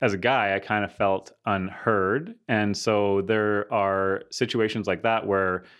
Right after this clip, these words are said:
someone is not expressing and the other person is perhaps expressing and not being heard or feeling like they're not being heard.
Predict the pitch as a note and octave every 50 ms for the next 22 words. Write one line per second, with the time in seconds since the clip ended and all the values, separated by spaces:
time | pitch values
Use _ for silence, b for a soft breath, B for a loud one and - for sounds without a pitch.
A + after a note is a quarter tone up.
0 | B B B B - - A#2+ A#2 A2+ G#2+ G2 G2+ G#2+ G2 F2+ F#2 - - - D3
1 | D3+ D3 - D#3+ D#3 D#3 D#3 D#3 - - A#2 G#2 G#2 G2+ G#2 G#2+ G#2 G#2+ G#2 -
2 | G#2+ G2 F#2+ - G2+ F#2+ F#2 F2+ F2+ F2 - - - F#2+ F2+ F2 E2 - - -
3 | - - - A2 G#2+ G#2+ - A#2+ A2+ A2+ A2 A2 A#2 A#2 G#2 G2+ G2 F#2+ F#2 F#2
4 | F2+ F2+ - - _ _ - A2+ G2+ G2+ F#2+ F#2 - F#2+ F#2 F2+ E2+ F2 G2+ G#2+
5 | B2 C3+ A#2+ F#2 E2 - - A#2 A#2+ A#2+ A#2 A2+ G#2+ G2+ F#2+ F2+ - G#2 F#2+ F#2
6 | F#2 F2+ - - F#2 F2+ F2+ E2+ F2+ F2+ G2 C3+ E3 -